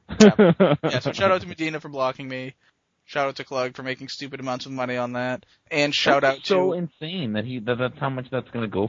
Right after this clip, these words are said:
Speaker 3: for.
Speaker 1: Yep. And shout out to an anonymous source who is making an exact replica of that, complete with Klug's signature on it, to completely devalue that,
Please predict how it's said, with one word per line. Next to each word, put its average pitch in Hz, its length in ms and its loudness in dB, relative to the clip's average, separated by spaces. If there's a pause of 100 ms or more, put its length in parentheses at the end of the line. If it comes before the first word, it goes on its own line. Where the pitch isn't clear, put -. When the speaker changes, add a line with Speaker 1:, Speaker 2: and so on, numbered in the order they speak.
Speaker 3:
for. 87 260 -6 (120)
Speaker 1:
Yep. 202 120 0 (160)
And 170 320 4
shout 160 320 2
out 156 140 -2
to - 160 -10
an 156 60 -6
anonymous 135 480 -2
source 127 360 -8
who 135 100 -8
is 127 100 -10
making 131 440 -2
an 131 80 -2
exact 131 500 0
replica 123 320 -4
of 123 180 -2
that, 117 200 4
complete 147 420 -2
with 147 160 -4
Klug's 135 280 0
signature 127 440 -2
on 123 180 4
it, 120 140 4 (320)
to 180 140 -2
completely 147 680 2
devalue 127 960 2
that, 120 320 2